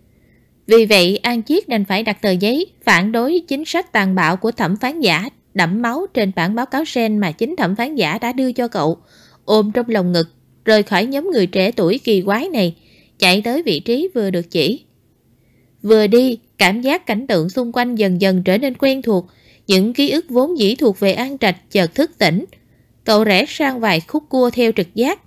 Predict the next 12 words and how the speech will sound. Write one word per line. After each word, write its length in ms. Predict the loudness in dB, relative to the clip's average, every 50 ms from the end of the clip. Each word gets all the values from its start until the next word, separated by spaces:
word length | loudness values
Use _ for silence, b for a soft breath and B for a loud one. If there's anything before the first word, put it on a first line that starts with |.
| _ _ _ _ _
thuận 260 | -2 0 2 2 2
lợi 220 | 2 2 2 0 0
bước 200 | 0 -2 -2 -2
vào 140 | -2 -2 -2
tòa 200 | -2 -2 -2 0
nhà 260 | 0 0 0 0 -2
số 200 | -2 -2 -2 -2
một 280 | -2 0 -2 -2 0 0
một 180 | -2 -2 -2
bảy 220 | -4 -4 -4 -4 -4 -4
trước 200 | -6 -6 -4 -4
mắt. 160 | -6 -6 -6